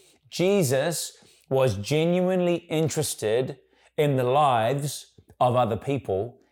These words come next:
and so should we. He was interested in their needs, in their concerns. He placed value on their life. He, he was so intrinsically and inherently,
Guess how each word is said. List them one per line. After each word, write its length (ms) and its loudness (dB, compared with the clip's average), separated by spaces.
and 240 -2
so 280 0
should 240 -4
we. 320 -4
He 80 2
was 180 2
interested 380 0
in 160 0
their 380 2
needs, 840 -2
in 180 2
their 120 0
concerns. 1040 -4
He 120 -2
placed 320 -2
value 440 0
on 180 0
their 140 2
life. 540 0
He, 180 -2
he 160 -2
was 200 -4
so 440 0
intrinsically 960 -2
and 160 -4
inherently, 840 -2